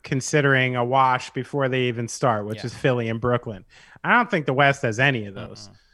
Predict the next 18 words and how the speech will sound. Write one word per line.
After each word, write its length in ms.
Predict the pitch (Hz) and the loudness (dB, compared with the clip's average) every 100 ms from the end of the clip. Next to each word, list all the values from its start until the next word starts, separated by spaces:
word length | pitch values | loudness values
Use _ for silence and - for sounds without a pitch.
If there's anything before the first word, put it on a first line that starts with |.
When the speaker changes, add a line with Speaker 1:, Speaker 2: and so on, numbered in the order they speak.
| _ | _
Speaker 1:
So 360 | - 147 139 127 | 0 2 4 4
I'm, 280 | 135 147 | 2 2
I'm 300 | 139 135 143 | -2 -4 0
really 220 | 190 208 165 | 2 4 4
looking 260 | 156 147 | 2 0
forward 300 | - 143 123 | -6 -4 -4
to 80 | 127 | -4
most 280 | 120 127 - | -2 -2 -4
of 60 | |
the 80 | 110 | -8
matchups 500 | 104 104 - 110 - | -8 -8 -10 -14 -12
here. 300 | 123 107 104 _ _ _ - | -12 -12 -14 _ _ _ 0
Uh, 260 | 131 139 139 | 4 6 6
I 100 | 175 | 4
don't 180 | 226 208 | 6 4
have 180 | 190 | 4
any, 380 | 175 165 147 139 | 2 0 0 0
uh, 380 | 135 131 123 | 2 2 2